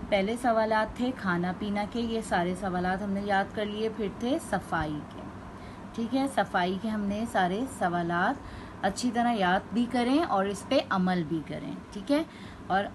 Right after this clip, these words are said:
अब हम पढ़ेंगे, क्या topic है हमारा, आदाब मजलिस। क्या होते हैं आदाब मजलिस? किसी भी महफिल में बैठने के आदाब,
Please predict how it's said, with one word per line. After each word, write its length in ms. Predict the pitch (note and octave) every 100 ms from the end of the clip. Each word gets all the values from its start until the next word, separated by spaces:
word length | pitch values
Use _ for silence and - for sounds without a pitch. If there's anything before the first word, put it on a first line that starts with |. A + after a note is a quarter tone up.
| A#3
अब 200 | C4+ C#4+
हम 220 | B3+ G#3+
पढ़ेंगे, 500 | F#3 E3+ E3+ E3 G#3
क्या 180 | G#3 G3+
topic 380 | G3+ G3 G#3+ G#3
है 80 | A3+
हमारा, 500 | G#3 F#3+ G3 C4 - - - - - -
आदाब 560 | F#3+ D#3 F3 E3+ D3+ F#3+ F#3+
मजलिस। 680 | G#3+ A#3 - E3+ E3 - -
क्या 120 | G#3+
होते 240 | G#3+ G#3
हैं 80 | A3+
आदाब 280 | A3 F#3+ E3 E3+
मजलिस? 500 | D#3+ D3 D#3+ E3 -
किसी 320 | A3 G#3+ B3+
भी 140 | A#3+ B3+
महफिल 400 | G3 F3 G#3+ G#3
में 140 | A#3
बैठने 420 | G3 E3+ - F3
के 140 | E3 G3
आदाब, 500 | F3 D#3+ D#3+ C#3